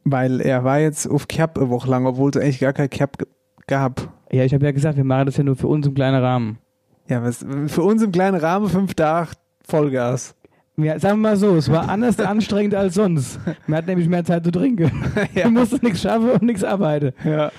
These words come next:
Speaker 2: Ja, und ich hab am Samstag, ich weiß auch nicht warum, aber Samstag war auf einmal mal die Stimme fort. Aber wirklich weg. Ich konnte nichts reden. Ich hab gar nicht viel geschrien oder gesungen.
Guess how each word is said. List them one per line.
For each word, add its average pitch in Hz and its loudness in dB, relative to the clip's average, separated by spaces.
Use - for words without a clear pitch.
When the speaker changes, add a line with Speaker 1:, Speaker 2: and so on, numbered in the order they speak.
Speaker 2:
Ja, 160 2
und 180 2
ich 160 0
hab 180 0
am 175 2
Samstag, 214 0
ich 151 -2
weiß 180 -2
auch 202 -4
nicht 190 -2
warum, 160 2
aber 151 2
Samstag 214 -2
war 160 0
auf 170 -4
einmal 190 0
mal 185 0
die 175 0
Stimme 214 0
fort. - -4
Aber 156 2
wirklich 175 2
weg. 120 -4
Ich - -12
konnte 165 0
nichts 190 -2
reden. 165 0
Ich - -2
hab - -4
gar 170 0
nicht 160 0
viel 170 0
geschrien 214 2
oder 160 2
gesungen. 214 2